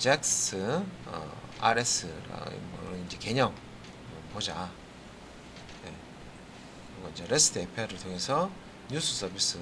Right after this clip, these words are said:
서비스를 구현하면 어떻게 되는지 보자. 예. 그래서 이제 레스트 에이피아이 이제 개념부터 한번 보도록 하겠습니다. 자, 요 이제 레스트 에이피아이, 자,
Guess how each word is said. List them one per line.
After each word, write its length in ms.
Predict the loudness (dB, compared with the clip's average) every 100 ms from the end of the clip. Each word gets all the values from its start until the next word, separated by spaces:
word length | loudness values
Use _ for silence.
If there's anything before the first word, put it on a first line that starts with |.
| -2 -2
서비스를 800 | -2 -2 -2 0 -2 0 -2 -2 -4
구현하면 360 | -4 -4 -2
어떻게 220 | -2 -2
되는지 440 | -4 -4 0 0 0 -4 -10 -4
보자. 240 | -2 -2 -6 -10 -10
예. 60 | -8 -8 -10 -12 -14 -14 -14 -10 -6 -2 0 2 0
그래서 260 | 2 6 6
이제 460 | 6 6 6 8
레스트 300 | 10 10 10
에이피아이 680 | 8 6 4 6 6 4 2 -2 -8 -12 -14 -14 -12 -10 -6
이제 100 | -2
개념부터 520 | 2 2 2 -2 -6
한번 180 | -6 -8 -2
보도록 180 | 0
하겠습니다. 380 | 2 2 0 -6 -12 -10 -8 -8 -10 -12 -14 -14 -14 -12 -12 -14 -14 -14 -14 -14 -14 -14 -14 -14 -12 -12 -12 -12 -14 -14 -14 -14 -12 -12 -10 -10 -12 -12 -12 -12 -10 -10 -10 -12 -14 -6
자, 260 | 0 4 6
요 120 | 6
이제 220 | 6 6
레스트 320 | 8 8 8
에이피아이, 680 | 6 4 2 2 4 2 0
자, 120 | -2